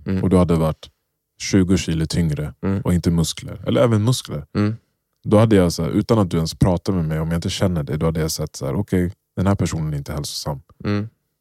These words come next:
Speaker 2: Kanske mår jättebra psykiskt, kanske är, eh, skitintelligent, men kroppen mår inte bra.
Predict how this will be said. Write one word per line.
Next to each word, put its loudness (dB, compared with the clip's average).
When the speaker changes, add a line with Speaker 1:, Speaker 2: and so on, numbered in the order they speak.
Speaker 2:
Kanske 2
mår 2
jättebra 0
psykiskt, -6
kanske 0
är, 0
eh, -12
skitintelligent, -2
men 2
kroppen -2
mår -2
inte -8
bra. -6